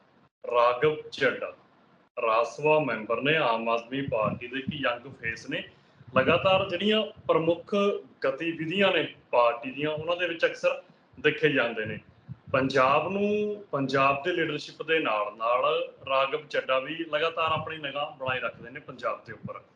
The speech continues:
ਤੇ ਹੁਣ ਉਹ ਗਏ ਹੋਏ ਸੀ ਵਿਦੇਸ਼। ਦੱਸਿਆ ਜਾ ਰਿਹਾ ਸੀ ਕਿ ਆਪਣੀ ਬਿਮਾਰੀ ਜਿਹੜੀ ਅੱਖਾਂ ਦੀ ਹੈਗੀ ਹੈ, ਉਹਦੇ ਇਲਾਜ ਦੇ ਲਈ ਵਿਦੇਸ਼ ਦੀ ਧਰਤੀ ਦੇ ਉੱਪਰ ਗਏ ਹੋਏ ਸੀ ਤੇ ਆਪਣੇ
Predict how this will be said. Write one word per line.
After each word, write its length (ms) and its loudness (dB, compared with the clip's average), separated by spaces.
ਤੇ 480 2
ਹੁਣ 160 0
ਉਹ 720 2
ਗਏ 220 2
ਹੋਏ 180 2
ਸੀ 140 -10
ਵਿਦੇਸ਼। 480 -6
ਦੱਸਿਆ 260 -4
ਜਾ 100 4
ਰਿਹਾ 100 2
ਸੀ 160 -8
ਕਿ 420 -2
ਆਪਣੀ 360 -6
ਬਿਮਾਰੀ 520 -4
ਜਿਹੜੀ 200 -2
ਅੱਖਾਂ 260 -8
ਦੀ 160 -8
ਹੈਗੀ 280 -6
ਹੈ, 140 -2
ਉਹਦੇ 260 2
ਇਲਾਜ 400 4
ਦੇ 120 0
ਲਈ 160 -2
ਵਿਦੇਸ਼ 440 -4
ਦੀ 120 -6
ਧਰਤੀ 380 -2
ਦੇ 80 -4
ਉੱਪਰ 320 -4
ਗਏ 240 0
ਹੋਏ 140 -6
ਸੀ 120 -12
ਤੇ 100 0
ਆਪਣੇ 440 -4